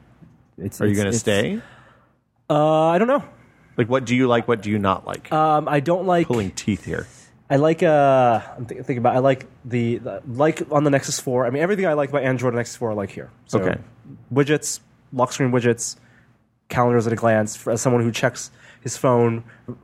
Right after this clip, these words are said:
Speaker 1: many times a day,
Speaker 2: Pretty obsessively.
Speaker 1: uh, having lock screen widgets is great for calendar stuff. Having home screen widgets for mail is great for mail for having multiple accounts. I have different widgets for different accounts.
Speaker 2: Okay. And you actually
Speaker 1: Um,
Speaker 2: use the widgets?
Speaker 1: I actually use the widgets
Speaker 2: Okay.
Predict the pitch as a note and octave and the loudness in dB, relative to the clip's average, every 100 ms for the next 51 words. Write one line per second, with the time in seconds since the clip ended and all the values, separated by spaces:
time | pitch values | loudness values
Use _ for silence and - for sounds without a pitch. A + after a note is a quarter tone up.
0 | - G#2+ A#2+ D3 C3+ C#3 C3+ C3 B2+ A#2 | -10 -4 0 2 2 0 2 2 4 4
1 | G#2+ G#2 G2+ G2+ F#2 - F2 F#2 G#2 A2+ | 4 2 0 0 -2 -2 -2 -2 -4 -6
2 | B2 G#2+ G#2 G2 - A#2 A2+ A2+ - C#3 | -2 0 2 0 -2 -2 0 -2 -2 -2
3 | B2 A#2+ A#2+ A#2 - - - _ - A#2 | 0 0 0 -2 -6 -14 -20 _ -2 0
4 | G#2+ F#2+ - - G#2+ A#2 - - A#2+ A#2 | 0 -2 -12 -4 0 0 -2 -8 -4 0
5 | A2 G#2+ G#2+ A#2+ B2+ - _ - - - | 2 2 0 0 0 -2 _ -20 -16 -2
6 | A#2 A2+ G2 C3+ C3 C#3+ A#2 A2+ B2 - | -2 -2 0 0 0 0 2 0 0 -4
7 | A2 G#2+ A2 A#2+ D#3 - - _ B2 G#2 | -2 2 2 2 0 -4 -18 _ -4 -4
8 | - - - _ A#2+ - A2 C#3 - C3+ | -4 -18 -20 _ -20 -6 0 0 2 2
9 | C#3 B2 A2 - A2+ A2+ A2+ A2 B2 A2 | 4 4 2 2 0 2 0 0 -2 0
10 | A2 A#2 A2+ G#2 G2+ A2 G#2+ G#2+ G#2+ - | 0 -2 -2 -4 -2 -4 -2 -2 -4 -8
11 | G#2+ G#2 A2 G#2 A#2 D3+ - - - G#2+ | -8 -8 -8 -2 0 0 -4 -10 -6 -4
12 | - B2+ B2+ C3 A2+ A#2+ B2+ A#2 A2+ G#2+ | 0 2 4 4 4 4 2 2 2 2
13 | F#3 - - A#2+ - C3+ B2+ B2+ D#3 E3+ | -2 -4 0 0 0 -2 -2 -2 -4 -4
14 | - B2+ A#2+ | -2 0 0